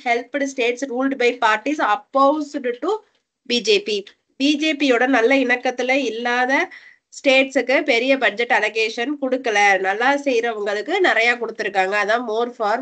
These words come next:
more. So, மெயினா ஆந்திராக்கும், அஹ், பீகாருக்கும் நிறைய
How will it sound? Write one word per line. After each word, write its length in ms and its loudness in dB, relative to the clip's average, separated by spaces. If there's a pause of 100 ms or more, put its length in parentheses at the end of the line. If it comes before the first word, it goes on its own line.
more. 220 2 (440)
So, 180 -10
மெயினா 400 4 (140)
ஆந்திராக்கும், 800 2
அஹ், 260 -2
பீகாருக்கும் 640 0
நிறைய 200 2